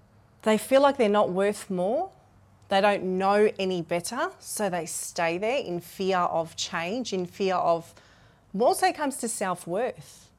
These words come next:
They don't feel like they're worth much more than what they're in, so they stay. They stay in these shit situations.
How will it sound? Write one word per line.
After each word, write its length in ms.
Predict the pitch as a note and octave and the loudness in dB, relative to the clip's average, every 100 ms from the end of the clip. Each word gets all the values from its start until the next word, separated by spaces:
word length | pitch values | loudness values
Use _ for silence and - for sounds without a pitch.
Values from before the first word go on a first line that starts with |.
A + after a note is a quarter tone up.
| _ _ _ - | _ _ _ -6
They 140 | D#3+ | -2
don't 200 | F3 G#3 | 0 -2
feel 180 | A#3 A#3+ | -2 0
like 180 | A3+ G#3+ | 0 0
they're 160 | F#3+ | -2
worth 260 | F3 F#3 F#3 | 0 -2 -4
much 300 | F3+ - - | -8 -8 -6
more 160 | G3+ G3 | -6 -4
than 140 | F3+ | -4
what 140 | F3 | -4
they're 200 | D#3+ D#3+ | -4 -4
in, 180 | F#3 G3+ | -4 -6
so 200 | D#3 - | -6 -8
they 160 | E3 E3+ | -8 -8
stay. 640 | - - F#3 G3 C#4+ - _ _ - - - | -10 -12 -10 -8 -8 -10 _ _ -20 -20 -18
They 80 | - | -12
stay 340 | F3 - G#3 B3 | -8 -2 -2 0
in 80 | |
these 160 | A3 D#3 | -2 -2
shit 480 | - - - A#3+ - | -2 0 0 -2 -4
situations. 1040 | - G3+ - F3 D#3 G#3+ - A3 - - | -8 -6 -4 -4 -4 -4 -4 -6 -8 -12